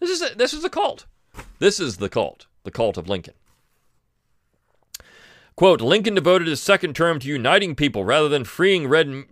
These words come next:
feeding red meat to a small base of people." What? He devoted his second term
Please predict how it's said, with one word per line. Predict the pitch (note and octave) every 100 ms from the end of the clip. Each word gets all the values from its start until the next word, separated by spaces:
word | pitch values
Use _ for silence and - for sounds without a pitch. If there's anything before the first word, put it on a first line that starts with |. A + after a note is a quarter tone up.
| -
feeding | F3 G3+ C#3+
red | E3+
meat | D#3+ F3+
to | C3
a | C3+
small | - E3
base | D#3 E3+ C#3+
of | B2
people." | A#3 -
What? | G#2 A4 A4 - _ _ _ _ _
He | D3+
devoted | C3+ G#3+ C#4+
his | D3+
second | - A3 B3+ D3
term | A#2 - D4+ F2 E2